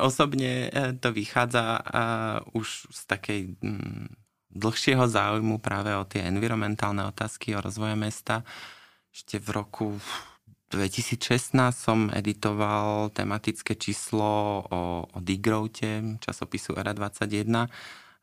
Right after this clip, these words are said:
kde som sa, na ktorom som sa tak viac začal venovať práve tej otázke toho rozvoja mesta a, a vzťahu mesta, prírody a, a, a rastu, e, a ako, ako takej zásadnej témy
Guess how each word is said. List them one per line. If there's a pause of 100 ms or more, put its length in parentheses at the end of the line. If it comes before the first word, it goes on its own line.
(300)
kde
som
sa, (240)
na
ktorom
som
sa
tak
viac
začal
venovať
práve
tej
otázke
toho
rozvoja
mesta (480)
a, (520)
a
vzťahu
mesta,
prírody
a,
a, (120)
a (100)
rastu,
e, (1500)
a (320)
ako,
ako (120)
takej
zásadnej
témy